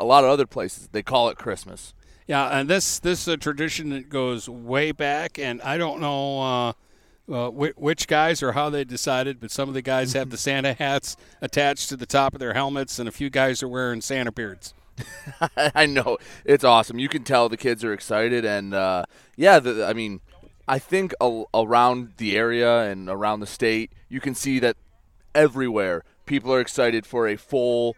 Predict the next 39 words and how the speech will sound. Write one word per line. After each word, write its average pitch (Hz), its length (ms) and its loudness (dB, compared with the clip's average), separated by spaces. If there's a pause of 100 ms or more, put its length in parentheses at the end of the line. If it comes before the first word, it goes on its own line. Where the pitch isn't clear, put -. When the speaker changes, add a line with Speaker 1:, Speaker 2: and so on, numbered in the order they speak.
(140)
Speaker 1:
normal 123 540 -2
year 113 460 2
where 92 320 -4 (320)
they 127 100 -4
can 113 160 -10
just 127 340 -2
worry 120 340 2
about 113 380 4 (120)
X's 117 400 -2
and 101 100 -6
O's 113 340 0
and 101 120 -10
not 113 200 2
a 101 60 -2
bunch 107 280 -4
of 104 100 -4
other 90 200 -4
stuff. - 440 -12 (360)
Speaker 2:
You 170 140 2
know, 165 160 4
it, 160 280 -4
it's, - 360 -6
it's 156 240 -4
interesting 165 560 -4
to 143 140 -6
me 131 460 -2
that 120 300 -2
you 123 260 -4
can, 113 680 -4
like, 113 380 -4
uh, 127 180 -4
a 123 100 -2
few 160 220 -8
days 139 320 -2
ago, 120 480 0 (600)
we 135 460 -4
were, 117 300 -4
like, 113 320 -4
he-, 127 240 -14